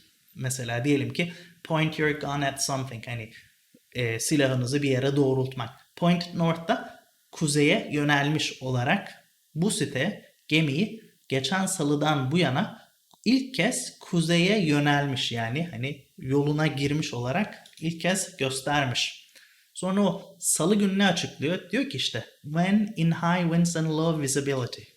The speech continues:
Hani çok rüzgar varken, high winds, hani rüzgar yoğunken ve low visibility ve düşük, e, görüş mesafesi varken. Visibility yani görünebilirlik.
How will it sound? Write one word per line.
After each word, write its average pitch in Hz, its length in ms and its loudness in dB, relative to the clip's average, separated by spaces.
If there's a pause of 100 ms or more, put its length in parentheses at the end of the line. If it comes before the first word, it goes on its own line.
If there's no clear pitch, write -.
(420)
Hani 117 220 -8 (400)
çok 185 380 -4
rüzgar 147 380 0
varken, 139 420 0
high 143 300 -2
winds, 117 420 -4
hani 120 200 -6
rüzgar 135 360 0
yoğunken 143 580 -2 (200)
ve 143 40 -2
low 160 380 4
visibility 143 640 -2 (360)
ve 143 160 2
düşük, 190 440 2 (560)
e, 135 60 -2
görüş 147 440 2
mesafesi 147 640 -2
varken. 123 400 -2
Visibility 190 580 2
yani 196 220 2
görünebilirlik. 156 1000 4